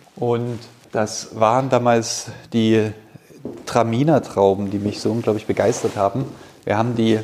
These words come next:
als Kinder dort sitzend auf den Weinbergen, man sagt uns nach, wir seien angebunden gewesen, übrigens mit Paketstricken, damit wir dort nicht runterrollen, was auch gut war,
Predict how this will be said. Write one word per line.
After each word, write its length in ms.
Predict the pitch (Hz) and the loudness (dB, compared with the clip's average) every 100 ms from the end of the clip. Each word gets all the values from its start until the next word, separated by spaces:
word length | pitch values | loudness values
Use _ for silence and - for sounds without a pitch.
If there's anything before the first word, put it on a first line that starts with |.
| - - - | -6 -20 -4
als 200 | 117 - | -4 -2
Kinder 260 | - 143 127 | 0 4 6
dort 200 | 110 104 | 4 2
sitzend 380 | 131 127 - 110 | 0 0 -2 -4
auf 100 | 107 | -4
den 180 | 113 101 | -2 2
Weinbergen, 560 | 104 113 110 110 113 - - - - | 2 4 2 2 -4 -6 -12 -14 -6
man 100 | 101 | 0
sagt 240 | 104 - | 2 0
uns 160 | 104 107 | -4 0
nach, 160 | 110 | 0
wir 80 | 107 | 2
seien 200 | 98 98 | 2 0
angebunden 460 | 92 113 104 107 101 | 0 0 2 0 0
gewesen, 260 | 95 95 104 | -2 -4 -2
übrigens 200 | 98 - | -6 -6
mit 140 | 92 | -8
Paketstricken, 680 | 98 - 113 - - 117 113 - - - | -8 -4 -4 -4 -8 -6 -8 -12 -20 -12
damit 180 | 98 98 | -8 -6
wir 80 | 104 | -6
dort 120 | 101 | -6
nicht 160 | 92 113 | -4 -2
runterrollen, 440 | 120 117 113 113 | 2 4 4 4
was 120 | 87 | -4
auch 120 | - | -4
gut 180 | - 117 | -2 2
war, 180 | 127 | 2